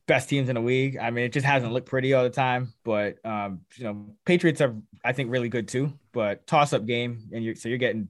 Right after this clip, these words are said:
you're getting value there. I got my Mark Brunell throwback on, uh, because for the first time all of the twenty twenty-one N F L season, I am backing the Jags on a bet.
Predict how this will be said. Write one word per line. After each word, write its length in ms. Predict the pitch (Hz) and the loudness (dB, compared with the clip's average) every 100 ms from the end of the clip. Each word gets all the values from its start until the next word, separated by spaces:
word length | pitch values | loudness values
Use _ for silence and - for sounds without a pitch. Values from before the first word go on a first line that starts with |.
| - | -6
you're 80 | 151 | 0
getting 180 | 143 110 | 0 0
value 300 | 104 101 101 | -4 -4 -4
there. 280 | 101 98 - _ _ _ _ - | -4 -4 -10 _ _ _ _ -4
I 60 | |
got 180 | 143 185 | 0 4
my 80 | 202 | 6
Mark 240 | 196 196 | 6 6
Brunell 380 | 160 175 185 190 | 4 4 6 6
throwback 400 | 185 190 180 175 | 8 8 8 8
on, 240 | 180 175 170 _ | 6 4 2 _
uh, 240 | 127 131 127 | 0 4 2
because 720 | 131 135 185 180 147 135 - _ _ | 0 2 6 6 6 2 -8 _ _
for 120 | 147 | -6
the 60 | 127 | -6
first 340 | - 214 226 | 4 6 6
time 460 | 226 185 151 170 - _ | 4 4 4 2 -4 _
all 540 | 180 196 226 240 254 - _ _ - | 6 8 10 8 6 -4 _ _ 4
of 180 | 226 175 | 4 6
the 80 | 160 | 2
twenty 340 | - 196 202 | 2 4 6
twenty-one 600 | 202 208 202 202 208 - - _ - | 6 6 6 6 4 0 -10 _ 0
N 100 | 175 | 2
F 140 | 175 | 4
L 140 | 185 185 | 4 4
season, 640 | 165 151 127 127 120 131 _ _ - | 4 2 2 -2 -4 -8 _ _ -4
I 160 | 139 160 | 2 4
am 160 | 170 | 4
backing 640 | 143 135 127 135 127 123 120 _ _ _ _ | 4 4 2 0 -2 -4 -10 _ _ _ _
the 80 | 139 | -4
Jags 640 | 123 131 117 110 110 - - _ 117 | 2 4 4 2 0 -10 -20 _ -6
on 140 | 113 | -4
a 60 | 110 | -2
bet. 300 | 107 95 | 0 -2